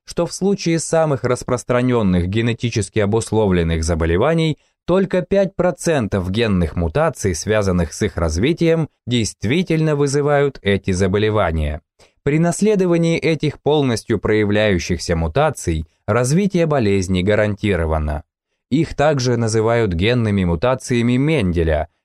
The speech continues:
по имени основателя генетики, знаменитого монаха Грегора Менделя, который выращивал горох.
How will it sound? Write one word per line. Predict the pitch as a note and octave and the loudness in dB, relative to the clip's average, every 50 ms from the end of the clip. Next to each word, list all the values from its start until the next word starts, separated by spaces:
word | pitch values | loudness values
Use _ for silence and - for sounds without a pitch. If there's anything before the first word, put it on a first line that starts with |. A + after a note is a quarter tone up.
| _ | _
по | - A2 A2 | -2 0 0
имени | B2+ D3+ D#3+ D3 C3+ C3+ C3+ C3+ | 2 2 0 0 0 0 0 -2
основателя | - - A#2+ - - B2+ A#2 A#2 A#2 G#2+ G2+ - G2 F#2+ G2 | -2 -4 -6 -4 -2 -2 0 0 0 -2 0 0 0 0 0
генетики, | A#2 B2+ C#3 D3 C#3 A2 F#2+ - E2+ D#2+ - D#2+ D#2+ | 0 0 0 0 0 -2 -2 -4 -6 -6 -2 -2 -2
знаменитого | D#2 E2 F2+ F#2 G#2+ C#3+ F3 G3 G3 - D#3+ C#3 D3 C#3 | 0 0 0 0 0 2 2 0 0 0 0 0 0 0
монаха | C#3 B2+ A#2+ A#2 A2+ A2 - - G#2+ G2+ | 0 0 0 0 0 -2 0 0 -2 0
Грегора | F2 F2 F2 G2 G2+ G2 F#2 F#2 F#2 F2+ | 0 0 0 0 0 0 0 0 0 2
Менделя, | F#2 G2+ G#2+ G#2+ F#2 E2+ D#2+ E2 D#2 D#2 D#2+ D#2+ - _ _ _ | 0 0 0 0 0 -2 -2 -2 -2 -2 -4 -6 -8 _ _ _
который | - A#2 A#2 - F3 F#3 F3 E3+ D#3+ | -4 -4 -2 0 0 0 2 0 0
выращивал | D3 D#3 D3 A#2 G2 F2 - - - G2 F2 F2 F2 F2 | 0 2 2 2 0 0 -2 -2 -2 0 0 2 0 0
горох. | E2+ G2 G#2 A2 G#2+ F#2 C#2+ - - - | 0 0 2 2 2 0 -2 -4 -8 -20